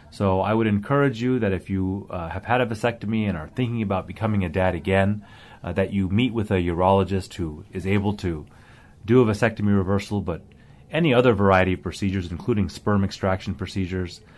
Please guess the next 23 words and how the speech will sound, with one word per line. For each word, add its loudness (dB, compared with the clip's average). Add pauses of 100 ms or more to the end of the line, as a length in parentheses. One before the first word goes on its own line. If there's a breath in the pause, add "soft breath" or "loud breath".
(280 loud breath)
to -6
make 2
sure -4
that 0
you're 2
the 0
right -2
candidate. -8 (640 loud breath)
Because -2
all 0
too 2
often 4
I've 2
seen 0
patients -2
that -8
undergo 0
vasectomy -2
reversals -2
that -4
unfortunately -4
don't -8
work, 2